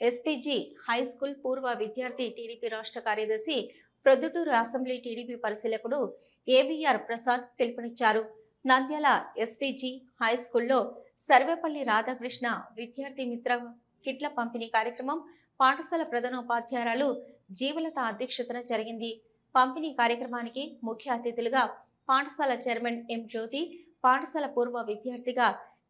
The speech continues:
ఏవీఆర్ ప్రసాద్, మాజీ కౌన్సిలర్ మన్నె కృపాకర్ రావు హాజరయ్యారు.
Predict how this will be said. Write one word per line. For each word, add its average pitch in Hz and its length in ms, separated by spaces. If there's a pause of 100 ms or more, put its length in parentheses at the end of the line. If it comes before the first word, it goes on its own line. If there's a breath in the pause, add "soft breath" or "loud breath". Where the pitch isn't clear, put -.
(140)
ఏవీఆర్ 269 500
ప్రసాద్, 262 380 (500)
మాజీ 277 360 (100)
కౌన్సిలర్ 254 460 (240)
మన్నె 262 240 (100)
కృపాకర్ 240 500
రావు 269 160 (140)
హాజరయ్యారు. 240 580